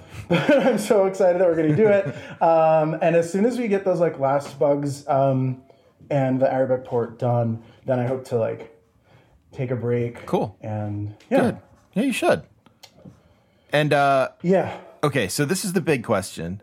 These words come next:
Speaker 2: but I wanted to save it to last 'cause I think it's really interesting and people should listen through the whole show to get the best stuff. Um, nah, it's probably not true. I, I'm, I'm just such a bad capitalist. I just, like, I add this stuff at the end in, in my mind. I'm like, "This is a good
Speaker 1: <laughs>
Speaker 2: business choice."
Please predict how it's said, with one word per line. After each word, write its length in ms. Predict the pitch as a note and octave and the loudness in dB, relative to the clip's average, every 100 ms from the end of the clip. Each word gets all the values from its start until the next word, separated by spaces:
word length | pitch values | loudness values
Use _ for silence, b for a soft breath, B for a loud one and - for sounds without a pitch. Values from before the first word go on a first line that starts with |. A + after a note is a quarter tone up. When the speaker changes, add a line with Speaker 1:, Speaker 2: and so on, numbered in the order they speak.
| _ | _
Speaker 2:
but 100 | B2+ B2 | 0 2
I 60 | |
wanted 220 | C3 C#3 | 2 -2
to 40 | C#3 | -4
save 180 | C#3 A#2+ | -4 -4
it 60 | |
to 80 | - | -2
last 180 | G#2+ G#2 | -2 -2
'cause 160 | A2+ G#2+ | -4 -6
I 60 | |
think 180 | G#2 A2+ | -4 -4
it's 140 | G#2 A2 | -4 -2
really 200 | G2+ G2 | -2 -2
interesting 480 | - F#2 F#2+ F2+ | -6 -8 -6 -4
and 100 | F2 | -6
people 260 | - - F#2+ | -8 -10 -10
should 140 | - F2 | -8 -8
listen 200 | - F2+ | -8 -10
through 120 | F2 | -8
the 80 | F2 | -2
whole 180 | D#3 | 0
show 340 | B2 - D#2+ - B B B | 0 -4 -6 -6 B B B
to 60 | - | -6
get 120 | F#2+ | -6
the 80 | - | -2
best 240 | F#2 F2+ | -4 -2
stuff. 380 | - A#2 - - b b b G2+ | -2 -4 -6 -14 b b b -2
Um, 360 | F#2 E2+ D#2 _ - | -2 -2 -6 _ -8
nah, 140 | E2 C#2+ | -8 -8
it's 100 | - | -12
probably 320 | - A#1 B1 | -18 -16 -14
not 160 | G#1 | -16
true. 240 | - - C#2+ | -14 -12 -6
I, 160 | G2 G2+ | -4 -2
I'm, 220 | A#2+ B2 A#2 | -2 -2 -2
I'm 160 | B2+ | -2
just 160 | A#2+ - | -2 -2
such 220 | F3 - | -2 -4
a 40 | |
bad 300 | F#2 F2+ E2+ | -6 -6 -6
capitalist. 560 | - D2+ - E2+ D2+ - | -6 -6 -6 -8 -8 -6
I 60 | F#2+ | -8
just, 160 | G2 | -4
like, 100 | G2 | -2
I 60 | F#2+ | -2
add 240 | D#2 F#2+ | -2 -4
this 140 | F#2 G2 | -6 -8
stuff 240 | F#2+ F2+ | -6 -8
at 80 | D#2+ | -10
the 160 | E2+ E2 | -8 -8
end 160 | E2+ | -8
in, 160 | E2 D#2 | -10 -12
in 140 | F#2+ | -8
my 140 | F2 E2 | -6 -4
mind. 280 | F2 F2 - | -4 -6 -6
I'm 60 | |
like, 160 | - - | -6 -6
"This 120 | C#3 | -6
is 120 | D#3 | -6
a 60 | G#2 | -4
good 260 | - G#2+ | -2 0
Speaker 1:
<laughs> 100 | G2+ | -2
Speaker 2:
business 320 | F2+ - D2 - | -4 -10 -16 -14
choice." 320 | - - | -14 -14